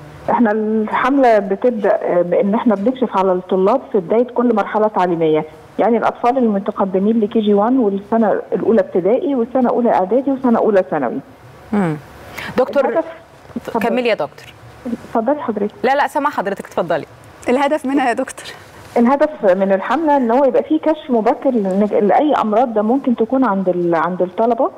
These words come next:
Speaker 2: مم.
Speaker 1: نلحق إن احنا نكتشفها مبكرًا ونعالجها، آه، م-، مبكرًا عشان ما يحصلش أي مضاعفات.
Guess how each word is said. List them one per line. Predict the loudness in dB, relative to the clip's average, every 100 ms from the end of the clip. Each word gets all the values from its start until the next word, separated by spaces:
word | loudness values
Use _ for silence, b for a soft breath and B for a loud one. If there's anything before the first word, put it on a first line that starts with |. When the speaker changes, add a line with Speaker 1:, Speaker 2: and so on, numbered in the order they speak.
| -14 -6
Speaker 2:
مم. | -4 -2
Speaker 1:
نلحق | -2 0
إن | -2
احنا | 0 2 2
نكتشفها | 0 -2 -2 0
مبكرًا | 0 0 -2 0 2
ونعالجها، | 2 2 0 0 0 0 0 0
آه، | 2 2 0
م-، | 0 0
مبكرًا | 0 0 0 0
عشان | 0 0
ما | 0
يحصلش | 0 -6 -2 -2
أي | 0 2
مضاعفات. | 0 0 0 -2 -2 -4